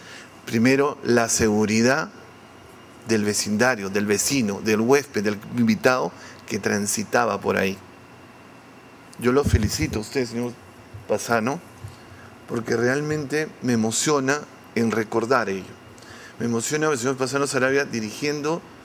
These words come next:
dos lados, el mundo civil, el mundo policial, el mundo del serenazgo,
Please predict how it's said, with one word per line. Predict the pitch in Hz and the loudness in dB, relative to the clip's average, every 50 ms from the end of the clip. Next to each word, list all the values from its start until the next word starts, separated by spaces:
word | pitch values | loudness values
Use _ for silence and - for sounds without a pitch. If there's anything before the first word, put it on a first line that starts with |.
| - - - - - | -20 -20 -20 -20 -14
dos | - 123 135 170 175 | -6 0 2 2 4
lados, | 170 170 147 131 98 98 98 - | 6 6 4 4 0 -2 -4 -4
el | 110 110 | -4 -2
mundo | 135 175 185 185 180 | 0 2 2 2 0
civil, | - - 143 143 165 190 202 202 185 | 0 -4 -4 0 2 2 2 2 2
el | 151 147 | 0 0
mundo | 165 175 175 175 165 | -2 0 0 -2 0
policial, | 160 135 123 123 117 - 180 180 180 | 0 -2 -2 -2 0 2 2 2 2
el | 160 | 0
mundo | 151 156 165 175 | -2 0 2 2
del | 170 143 | 2 2
serenazgo, | 135 123 120 123 135 156 175 185 180 185 202 220 | 2 0 2 2 2 2 0 0 0 -4 -6 -6